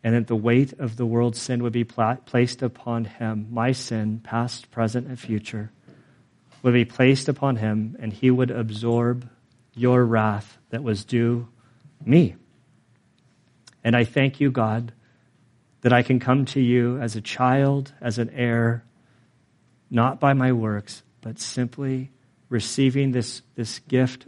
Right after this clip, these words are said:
that you have given by faith. Father, I pray that you would free me and free all of us from the lies of this world. For your economy doesn't make sense according to the world's standards.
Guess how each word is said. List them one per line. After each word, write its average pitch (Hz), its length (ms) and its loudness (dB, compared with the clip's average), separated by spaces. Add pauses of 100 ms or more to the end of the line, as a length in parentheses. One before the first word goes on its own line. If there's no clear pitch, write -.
that 117 140 -10
you 120 180 0
have 117 220 -4
given 123 500 -2 (240)
by 110 160 -6
faith. 110 500 -4 (1120)
Father, 123 320 4
I 120 140 4
pray 135 440 4
that 117 220 -2
you 113 240 0
would 110 220 -4
free 131 340 2
me 123 320 0
and 110 160 -6
free 120 320 0
all 117 240 0
of 113 140 -4
us 107 420 -6
from 117 240 -4
the 113 100 2
lies 113 360 0
of 120 100 -10
this 120 260 -6
world. 113 400 -6 (840)
For - 140 0
your 127 240 6
economy 131 500 2
doesn't 120 440 -2
make 117 220 -4
sense - 680 -8
according 113 460 -2
to 113 120 -6
the 110 120 -6
world's 110 380 -4
standards. 104 720 -6